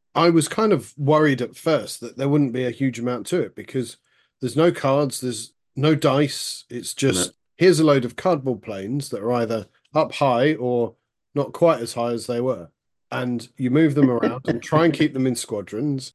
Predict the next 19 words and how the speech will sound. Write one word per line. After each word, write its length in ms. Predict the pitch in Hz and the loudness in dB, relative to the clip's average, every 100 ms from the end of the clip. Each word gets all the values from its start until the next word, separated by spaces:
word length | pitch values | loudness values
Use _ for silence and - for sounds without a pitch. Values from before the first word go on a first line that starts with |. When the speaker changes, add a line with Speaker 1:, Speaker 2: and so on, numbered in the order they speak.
| _ 147 | _ 2
Speaker 1:
And 120 | 151 | 4
after 280 | 214 - 180 | 4 0 -4
the 100 | 151 | -2
first 340 | 170 156 - | 0 0 0
couple 260 | 151 120 127 | -6 -4 -8
of 100 | - | -4
turns, 340 | 127 147 185 | 0 0 0
I 60 | 123 | -4
was 140 | 104 | -4
feeling 340 | - 120 107 | -4 -4 -4
really 240 | 104 120 113 | -6 -6 -6
smug 480 | - - 127 165 135 | -6 -4 0 0 0
as 120 | 110 | -2
I 60 | |
was 160 | 110 98 | -4 -6
sat 300 | - 139 127 | -4 -6 -2
there 180 | 135 139 | -2 0
with 160 | 117 | -2
my 240 | 110 113 | -4 -8